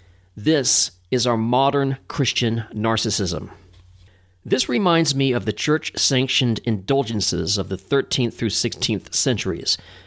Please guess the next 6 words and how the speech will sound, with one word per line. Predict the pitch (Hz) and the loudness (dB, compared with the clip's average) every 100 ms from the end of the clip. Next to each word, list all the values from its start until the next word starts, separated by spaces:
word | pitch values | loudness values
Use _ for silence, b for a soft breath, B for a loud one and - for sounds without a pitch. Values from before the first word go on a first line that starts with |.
| B B B | B B B
where, | 165 180 180 | 2 2 2
to | 165 147 143 | 2 4 2
oversimplify | 135 139 147 131 - 127 127 - 113 123 | 2 0 2 0 0 0 -2 2 4 2
things | 123 110 110 107 | 2 0 2 0
a | |
bit, | 151 95 80 - | -2 -2 -2 -6